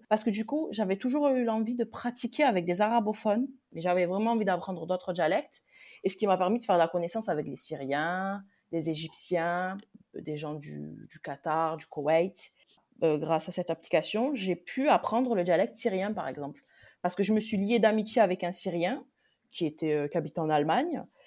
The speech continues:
et, euh, grâce à ça, au quotidien, en fait, on parlait. On est devenu, en fait, on a, on, on a créé, euh, une amitié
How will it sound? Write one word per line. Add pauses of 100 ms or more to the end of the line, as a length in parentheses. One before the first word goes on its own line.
(320)
et,
euh,
grâce
à
ça,
au
quotidien,
en
fait,
on
parlait. (120)
On
est
devenu,
en
fait,
on
a,
on,
on
a
créé,
euh, (360)
une
amitié